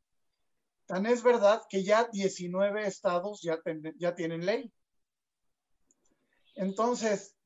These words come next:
lo que, lo que me han dicho, si fuera posible la ley federal, los estados no te la darían, te dirían, "Es competencia de la federación". Y entonces lo que nos han dicho,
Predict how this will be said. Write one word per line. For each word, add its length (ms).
lo 340
que, 160
lo 260
que 140
me 140
han 240
dicho, 540
si 220
fuera 540
posible 440
la 120
ley 160
federal, 520
los 220
estados 400
no 120
te 160
la 140
darían, 380
te 100
dirían, 280
"Es 220
competencia 560
de 60
la 140
federación". 540
Y 460
entonces 800
lo 260
que 100
nos 220
han 180
dicho, 460